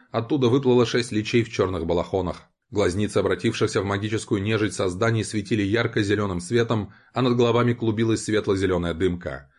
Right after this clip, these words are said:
Казалось, что они не идут, а парят над поверхностью. Арчибальд тут же отпустил зубец фортификации и плавно сполз по стене на площадку. Он что из сил вжался в каменный пол, чтобы его нельзя было обнаружить со двора,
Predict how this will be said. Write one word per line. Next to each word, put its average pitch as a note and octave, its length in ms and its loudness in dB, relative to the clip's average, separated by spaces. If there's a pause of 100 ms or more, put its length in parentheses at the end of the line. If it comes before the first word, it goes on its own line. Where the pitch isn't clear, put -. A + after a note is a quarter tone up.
(120)
Казалось, F2 380 0
что F#2 140 -4
они F#2 160 -2
не F#2 160 -2
идут, G2 260 -4
а G#2 100 -2
парят G2+ 320 0
над F#2 140 -6
поверхностью. F2+ 840 -4 (260)
Арчибальд F2+ 480 -2
тут G#2 160 -2
же G2+ 80 2
отпустил G2 440 -2
зубец F#2+ 340 0
фортификации G#2+ 920 -2 (140)
и A#2+ 100 -4
плавно B2+ 340 0
сполз A#2+ 340 0
по A2 100 -4
стене G2+ 320 -4
на F#2 80 -4
площадку. F2 800 -4 (340)
Он F2+ 100 -2
что - 220 -2
из - 240 -2
сил G2+ 180 2
вжался F#2 380 0
в - 80 -16
каменный G2 360 -2
пол, F#2+ 360 0 (180)
чтобы B2 260 0
его A#2+ 120 4
нельзя A#2 260 2
было A2+ 200 4
обнаружить G#2 440 0
со F#2+ 120 -6
двора, F2 500 -2